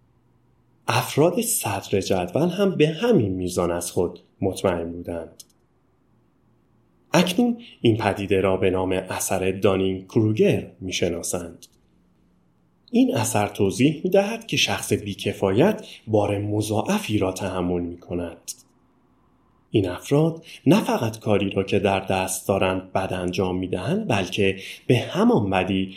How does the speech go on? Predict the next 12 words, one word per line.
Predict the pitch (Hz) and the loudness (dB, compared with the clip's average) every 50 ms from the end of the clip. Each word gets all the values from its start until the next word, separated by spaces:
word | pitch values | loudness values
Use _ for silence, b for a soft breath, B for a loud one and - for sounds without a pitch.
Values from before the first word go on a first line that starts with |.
| - - _ | -16 -14 _
چشمشان | - 107 98 - - 104 - - 104 95 92 90 | -2 -2 0 0 0 -2 0 0 -2 -2 -2 -2
بر | 98 95 95 - - | -2 -2 -2 -4 -2
بی‌عرضگی | 117 104 107 - - 107 104 104 104 - - 113 117 - 247 226 131 - | -2 0 0 0 0 -2 -2 -4 -2 0 0 0 2 2 2 2 2 2
خودشان | 90 98 92 90 92 - - - 95 92 92 92 B B B B B _ | 0 -2 -2 -2 -2 -4 -4 -2 -2 -2 -4 -6 B B B B B _
بسته | - - - - - - - 175 | -6 -6 -4 -4 -4 -2 0 0
است. | 214 208 104 90 87 - - - - - - - - _ _ _ _ _ _ _ _ _ _ _ _ _ _ _ - | 0 0 -2 -4 -6 -10 -10 -10 -10 -10 -12 -16 -20 _ _ _ _ _ _ _ _ _ _ _ _ _ _ _ -4
در | 92 90 87 | -2 -2 0
نتیجه | 90 101 131 - 170 160 147 180 185 190 185 B B B B - | -2 -2 -2 -2 -2 0 0 0 0 0 -4 B B B B 4
به | 143 147 | 4 4
توانایی‌های | 147 - 143 139 135 139 135 135 131 131 127 139 139 156 240 247 196 - | 4 0 -4 -2 0 2 2 4 4 4 2 2 2 0 2 2 2 0
خودشان | - 95 98 92 95 - - 104 95 90 | 0 0 0 0 0 0 -2 -2 0 2
می‌بالند | 107 151 214 220 147 117 107 98 98 98 98 98 101 | 4 4 4 6 6 4 4 4 4 2 2 0 -2